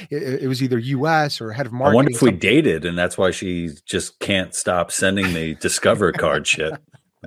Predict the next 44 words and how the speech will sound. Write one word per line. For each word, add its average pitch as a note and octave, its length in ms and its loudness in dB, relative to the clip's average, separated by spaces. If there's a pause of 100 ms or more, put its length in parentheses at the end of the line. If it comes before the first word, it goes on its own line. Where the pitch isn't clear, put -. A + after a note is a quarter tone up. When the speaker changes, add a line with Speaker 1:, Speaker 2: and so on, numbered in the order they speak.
(640)
Speaker 1:
Yeah. G#3 320 4
So, A3+ 640 2
you B3 140 0
know, G3 160 4
so G#3 320 2
anyway, F#3 520 0
I, G3 340 -2
so A#3 140 -2
I A3+ 80 4
was G#3+ 100 -2
doing A#3 220 -2
innovation D#3+ 480 -2
work D3 440 2
Speaker 2:
Mm-hmm. D#3 100 -2
Speaker 1:
and, D3 400 0
and, D3+ 600 -2 (100)
uh, D3 160 0
coming F#3 340 0
up E3 140 0
with D#3 100 -4
new D#3 100 -2
products D3+ 360 0
and D3 80 -6
services, C#3+ 320 -4
but E3 160 0
a F3 40 -2
big F3 240 -2
part A3+ 280 0
of E3 80 -2
it D#3 100 2
is C#3+ 240 -2 (260)
figuring F3+ 460 2
out, E3+ 200 2
well, D#3 200 -2 (160)
w-, D#3+ 460 -16 (160)
where E3 280 4
are F#3 40 2
the E3+ 80 4
opportunities? D#3 880 0
And D#3 180 -2
so D#3+ 400 2 (300)
I E3+ 100 0
started F3 520 4
to, E3 300 -2